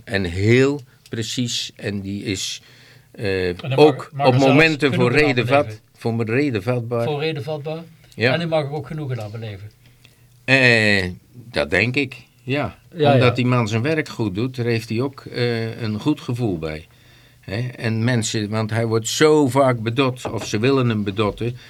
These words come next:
Speaker 1: "Ja, meneer, ik smijt de deur dicht en, eh, en, eh, en die schijf die valt op de grond." Ik heb het veertig keer geprobeerd. Mijn deur, die,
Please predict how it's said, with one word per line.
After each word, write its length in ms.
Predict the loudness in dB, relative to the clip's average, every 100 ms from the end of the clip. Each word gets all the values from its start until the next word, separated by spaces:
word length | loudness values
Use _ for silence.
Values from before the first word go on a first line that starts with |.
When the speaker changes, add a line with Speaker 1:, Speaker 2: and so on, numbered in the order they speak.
| -4
Speaker 1:
"Ja, 240 | 2 2
meneer, 300 | 2 0 0
ik 140 | -2 -4
smijt 380 | -4 -4 -4 -6
de 80 |
deur 260 | -6 -4 -2
dicht 320 | -4 -6 -6
en, 260 | -8 -6 -6
eh, 260 | -6 -8
en, 140 | -8 -8
eh, 60 | -10 -12
en 140 | -4 -2
die 120 | -2
schijf 300 | 0 0 0
die 140 | -2
valt 180 | -2 -2
op 80 | -2
de 80 | -4
grond." 240 | -4 -4
Ik 120 | -4 -4
heb 100 | -4
het 120 | -6
veertig 360 | -4 -4 -4 -6
keer 200 | -4 -4
geprobeerd. 600 | -4 -4 -2 -2 -4 -6
Mijn 200 | -4 0
deur, 220 | 0 0
die, 200 | -2